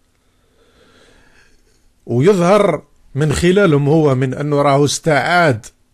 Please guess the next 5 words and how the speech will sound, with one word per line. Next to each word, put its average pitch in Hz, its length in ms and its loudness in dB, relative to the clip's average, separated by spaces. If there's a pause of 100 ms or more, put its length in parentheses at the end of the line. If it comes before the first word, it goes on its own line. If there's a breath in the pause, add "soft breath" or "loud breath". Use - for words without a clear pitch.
إلى 139 260 0
حد 120 320 -4
ما 139 500 0 (320)
الصحة 120 400 -6
نتاعو، 175 600 -2